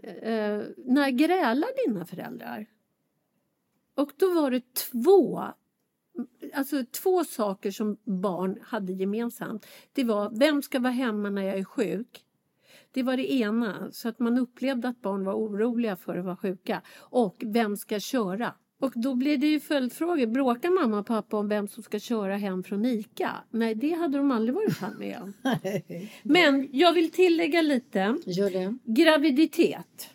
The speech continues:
Speaker 2: Ja.
Speaker 1: Man ska inte dricka alkohol när man är gravid. Det går över till barnet.
Speaker 2: I full galopp.
Speaker 1: Ja. Det sker ingen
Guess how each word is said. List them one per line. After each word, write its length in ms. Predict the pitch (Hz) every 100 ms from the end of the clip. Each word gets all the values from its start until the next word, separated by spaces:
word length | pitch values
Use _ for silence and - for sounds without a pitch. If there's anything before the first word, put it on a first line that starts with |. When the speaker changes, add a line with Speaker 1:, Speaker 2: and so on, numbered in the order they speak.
| -
Speaker 2:
Ja. 200 | 170 156 - _ _ _ _ _ _ _ -
Speaker 1:
Man 260 | 254 294
ska 500 | 285 - 247 233 233 -
inte 340 | 240 208 208
dricka 400 | 196 208 - 185
alkohol 580 | - 202 175 - 180 180
när 80 | 175
man 220 | 180 175
är 140 | 165
gravid. 420 | 185 170 185 233 - - - -
Det 180 | 208
går 520 | 277 226 220 226 226 - _
över 640 | 226 233 233 226 208 214 214 - -
till 440 | - 180 165 180 _ _
barnet. 920 | - 175 180 240 202 98 - _ - _ _ _ _ -
Speaker 2:
I 180 | 185 170
full 420 | - - 185 160
galopp. 420 | 165 160 170 _ 359 233 202 202
Speaker 1:
Ja. 120 | 233 - _ _ -
Det 240 | 208 294
sker 720 | 285 - - 254 277 277 269 -
ingen 640 | 277 254 208 208 208 208